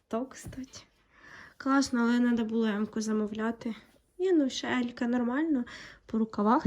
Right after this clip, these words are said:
так свободненько. Гарно. Трохи, трохи вигладити. Трохи тут вложити, так як я хочу.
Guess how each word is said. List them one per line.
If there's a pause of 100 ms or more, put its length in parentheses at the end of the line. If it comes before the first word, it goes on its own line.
так
свободненько. (200)
Гарно. (300)
Трохи, (1900)
трохи
вигладити. (1600)
Трохи
тут
вложити,
так
як
я
хочу.